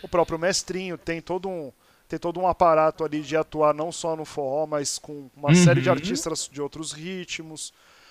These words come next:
Speaker 1: Você vê no Nordeste artistas assim, vai, é, o próprio Cezinha, acho que tem uma carreira muito consolidada. O Flávio José, cara, que é um, que é, é engraçado que ele, eu acho que ele, é, o som dele chegou até um pouco tardiamente aqui em São Paulo,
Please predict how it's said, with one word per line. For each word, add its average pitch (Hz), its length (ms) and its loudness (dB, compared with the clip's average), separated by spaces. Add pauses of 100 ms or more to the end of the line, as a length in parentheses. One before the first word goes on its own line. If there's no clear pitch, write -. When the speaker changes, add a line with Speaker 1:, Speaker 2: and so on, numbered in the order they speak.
(140)
Speaker 1:
Você 220 220 0
vê 185 100 2
no 202 140 -2
Nordeste 170 600 0
artistas 156 460 -6
assim, 156 380 -4
vai, 139 420 -2 (400)
é, 135 500 -4
o 123 60 -10
próprio 151 320 -6
Cezinha, 156 560 -2
acho 131 100 -8
que - 60 -18
tem 147 80 -12
uma 143 100 -8
carreira 139 320 -6
muito 135 240 -14
consolidada. 143 1120 -2 (500)
O 147 60 -12
Flávio 170 380 2
José, 165 640 0
cara, 139 340 -4
que 143 160 -12
é 143 60 -4
um, 151 280 -12 (160)
que 156 120 -10
é, 151 280 -2
é 156 40 -4
engraçado 170 280 -2
que 196 120 -6
ele, 208 180 -2
eu 175 40 2
acho 165 100 -2
que 185 80 -4
ele, 175 80 -6 (180)
é, 151 220 -4
o 147 160 -10
som 180 260 -2
dele 170 180 0
chegou 180 240 -2
até 180 160 2
um 190 100 -2
pouco 196 240 -8
tardiamente 170 760 0
aqui - 160 -14
em 156 80 -10
São 143 220 -6
Paulo, 147 640 2